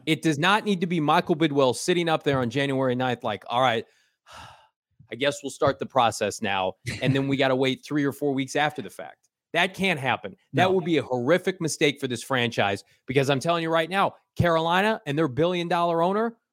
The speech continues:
Speaker 1: they're doing interviews. They're conducting a wide scope for their next head coach. Now, I don't think they're as a-, attractive as a destination, but the, listen, they're paying coaches a shit ton of money, not even
Speaker 2: Yeah.
Speaker 1: to coach for them an-, anymore, and Matt Rhule and company. So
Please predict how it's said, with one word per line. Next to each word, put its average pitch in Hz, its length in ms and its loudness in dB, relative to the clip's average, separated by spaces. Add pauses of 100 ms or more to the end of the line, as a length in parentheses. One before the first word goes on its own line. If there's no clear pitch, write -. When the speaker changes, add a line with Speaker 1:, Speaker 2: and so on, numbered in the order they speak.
Speaker 1:
they're 165 140 0
doing 190 240 0
interviews. 123 560 -8 (220)
They're 175 120 4
conducting 170 520 0
a 110 160 -4
wide 131 420 -2
scope 131 340 2
for 127 120 -4
their 123 100 0
next 123 260 -2
head 123 200 -2
coach. 117 320 -2
Now, 110 140 -2
I 127 80 2
don't 156 120 2
think 143 120 -8
they're 135 120 -2
as 110 140 -6
a-, 104 40 -14 (200)
attractive 139 480 -2
as 110 100 -6
a 110 60 -10
destination, 139 720 0 (360)
but 127 140 -6
the, 170 140 -2 (200)
listen, 202 300 0
they're 156 140 0
paying 196 280 4
coaches 190 460 0 (280)
a 165 80 2
shit 285 320 -6
ton 156 160 -2
of 123 60 -2
money, 143 220 -2
not 175 200 0
even 175 200 -2
Speaker 2:
Yeah. 117 100 0
Speaker 1:
to 110 60 -6
coach 254 220 0
for 147 100 -10
them 120 180 -4
an-, 117 200 -6
anymore, 120 340 -4
and 107 80 -6
Matt 147 240 -2
Rhule 196 140 2
and 185 100 0
company. 107 320 -4
So 113 320 -2